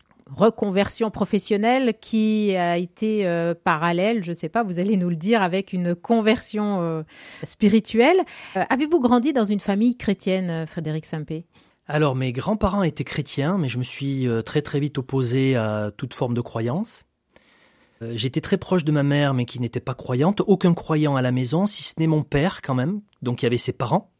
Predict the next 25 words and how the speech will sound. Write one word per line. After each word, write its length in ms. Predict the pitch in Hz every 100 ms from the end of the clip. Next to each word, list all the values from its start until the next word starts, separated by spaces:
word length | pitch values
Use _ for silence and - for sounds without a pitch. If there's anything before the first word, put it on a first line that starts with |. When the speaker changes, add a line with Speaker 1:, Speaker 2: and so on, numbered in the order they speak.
| 101
Speaker 2:
mes 120 | 104
grands-parents, 500 | - 123 120 123 208 _ - - - - - _
euh, 100 | 120
qui 140 | 117 120
étaient 140 | 127
croyants. 340 | - 151 226
Donc 160 | 196 -
ils 160 | 123 135
avaient 200 | 135 127
quand 160 | 131
même 200 | 131 123
semé 220 | 110 123
une 100 | 127
petite 300 | 123 127 139
graine 260 | 131 135 139
dans 100 | 117
le 100 | 110
cœur 220 | - 131
de 80 | 120
mon 160 | 113 107
père. 400 | 147 196 208 - - - - - - -
Mais 100 | 139
mon 160 | 165 160
père, 440 | - 214 208 143
euh, 1080 | 139 131 131 127 123 120 120 123 127 127